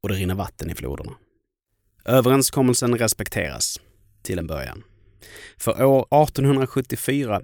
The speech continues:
hittar man nämligen guld igen. Denna gång vid Black Hills i nuvarande Wyoming. Och Black Hills är inte vilken plats som helst.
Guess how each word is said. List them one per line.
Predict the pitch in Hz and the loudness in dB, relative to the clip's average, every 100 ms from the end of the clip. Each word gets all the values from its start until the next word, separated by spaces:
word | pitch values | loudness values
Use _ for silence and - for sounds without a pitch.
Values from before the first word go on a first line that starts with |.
| - | -8
hittar | - - - | -8 -8 -4
man | 98 98 | -4 -2
nämligen | 92 92 95 | -2 -2 0
guld | 101 104 73 - - _ _ - | 2 2 0 -10 -18 _ _ -12
igen. | 85 80 65 60 - _ _ _ _ _ _ _ 117 | -10 -8 -12 -16 -20 _ _ _ _ _ _ _ 0
Denna | 135 139 | 2 4
gång | 131 120 - - | 2 0 -2 -6
vid | 107 95 | -2 -2
Black | 101 107 - | -2 -4 -2
Hills | 127 - - - - _ _ | -6 -4 -6 -8 -12 _ _
i | - | -4
nuvarande | 98 98 90 82 90 | -2 0 -2 -6 -4
Wyoming. | 92 107 78 62 - _ _ _ _ _ - - - - | -4 -2 -4 -8 -14 _ _ _ _ _ -20 -20 -18 -8
Och | 143 | 0
Black | 120 - | 2 2
Hills | 143 143 - | 0 0 -2
är | 131 | 0
inte | 131 104 | 0 0
vilken | 117 - 101 | -4 -4 -6
plats | - - - | -6 -10 -8
som | - - | -6 -8
helst. | 131 - - - | -10 -10 -12 -12